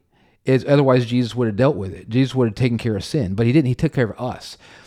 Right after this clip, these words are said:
And he's like, "Well, let me just take you away from, let me take you out of the law of sin and death, and, but still allow you to be in the world so you can steward heaven into it in the middle of sin."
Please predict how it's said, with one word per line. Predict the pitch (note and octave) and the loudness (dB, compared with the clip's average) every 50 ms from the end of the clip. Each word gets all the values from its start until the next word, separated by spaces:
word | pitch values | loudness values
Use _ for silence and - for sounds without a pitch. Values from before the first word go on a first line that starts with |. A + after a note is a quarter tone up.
| - _ | -18 _
And | - A#2+ B2+ | 0 2 2
he's | B2 A2+ | 4 4
like, | A#2 A2+ - | 2 2 0
"Well, | C#3 B2+ | 2 2
let | D3 F3 | 2 2
me | G#3 G3+ | 2 0
just | F#3 - - | 0 0 2
take | - E3 D3+ - C3+ | 2 2 2 2 0
you | A#2+ A#2 | -2 -2
away | A2 A2 C#3 E3 E3+ | 0 0 0 0 0
from, | - - A#2+ A2 G#2+ G#2 | 0 -2 -4 -4 -6 -6
let | F#2 B2 D3 | -4 -2 -2
me | D#3 D3+ | -2 -2
take | - - D3 C3 | -2 -4 -4 -4
you | - G#2 - | -6 -8 -8
out | - B2 C3+ D#3 F#3 G3 F#3+ F3 - - | -10 -10 -6 -2 0 2 2 0 0 -2
of | B2+ B2+ B2 A#2 A2+ A2+ A2 G#2+ A2 A2 - _ - | -2 0 2 2 2 0 0 -4 -6 -10 -16 _ -2
the | A#2+ B2 | 0 2
law | A#2+ A2+ G#2+ G2+ | 2 2 0 0
of | G2 - | -4 -6
sin | - - G2 G2 | -6 -6 -4 -4
and | F#2+ F#2 | -4 -4
death, | F#2 F#2 F#2 F#2+ - - - _ _ _ _ _ _ _ _ _ _ _ _ _ _ - - - | -6 -6 -8 -8 -10 -12 -18 _ _ _ _ _ _ _ _ _ _ _ _ _ _ -20 -8 -4
and, | B2 B2 B2+ B2+ B2+ A#2+ G2+ - - - - - - - _ - | 0 2 2 2 2 0 -2 -6 -10 -18 -20 -20 -20 -20 _ 0
but | B2 D3 C3 - | 2 2 2 4
still | - - F#3 E3 C#3+ | 6 8 10 10 10
allow | C3+ C#3 C#3 C#3+ | 10 10 8 8
you | D3+ C#3+ C#3 | 8 8 8
to | C3 B2+ | 8 6
be | A#2+ B2+ B2 B2+ | 6 4 4 4
in | - C3+ C#3+ C#3+ C3+ | 4 2 2 2 2
the | B2 A2+ | 2 2
world | A2+ C3+ D3+ D3 B2+ A#2 G#2+ | 2 4 4 4 4 2 2
so | - B2+ | 0 2
you | A#2 A2+ | 2 2
can | - A2+ G#2 | 0 -2 -4
steward | - - - B2+ A#2 G#2+ G2+ | -4 -2 -2 -2 -2 -2 -2
heaven | F2 A#2+ G#2+ G2 F#2+ G2 | -4 -4 -6 -6 -6 -6
into | G#2+ G#2+ G#2 - G#2 F2+ E2+ | -6 -8 -8 -8 -8 -8 -8
it | D#2 - _ - | -10 -12 _ -4
in | C3+ C3+ B2 | -2 0 0
the | A2+ | 0
middle | G#2+ G#2 A2 A#2+ A#2+ A2 G#2 F2 | 0 0 2 2 2 0 -2 -4
of | D#2+ E2 - | -8 -12 -14
sin." | - - - - - | -14 -14 -14 -14 -18